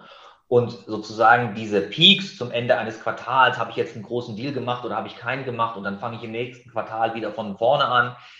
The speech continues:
dass der quasi ergänzt wird, das fällt ja nicht auf Anhieb weg, sondern dass das ergänzt wird durch diese kontinuierlichen Umsätze.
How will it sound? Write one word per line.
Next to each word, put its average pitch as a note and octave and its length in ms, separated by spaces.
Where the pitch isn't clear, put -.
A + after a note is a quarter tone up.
dass G2 320
der C3+ 480
quasi A#2 680
ergänzt G2 640
wird, G#2 200
das G2+ 100
fällt C3 260
ja A#2+ 60
nicht B2 160
auf G#2+ 220
Anhieb G#2+ 400
weg, D3 280
sondern G#2 240
dass G2 120
das G#2 140
ergänzt A2+ 600
wird C3+ 300
durch A2 240
diese A2+ 460
kontinuierlichen C3+ 920
Umsätze. C#3 800